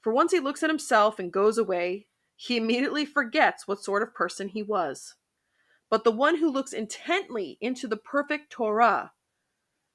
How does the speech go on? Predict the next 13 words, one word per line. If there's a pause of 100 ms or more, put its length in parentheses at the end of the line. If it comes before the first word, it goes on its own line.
(600)
the
commands
of
the
wo-,
of
the
Lord, (420)
the
Torah
that
gives
freedom